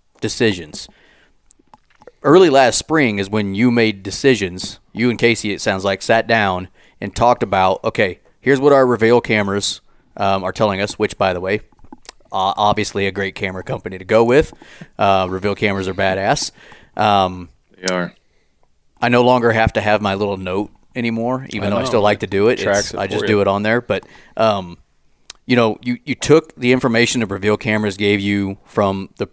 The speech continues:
Speaker 1: last year, previous season, and said, "Here's what Ranger,"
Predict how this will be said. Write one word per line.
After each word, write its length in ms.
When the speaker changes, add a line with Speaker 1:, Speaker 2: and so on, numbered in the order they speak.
Speaker 1:
last 440
year, 220
previous 460
season, 460
and 180
said, 460
"Here's 260
what 260
Ranger," 540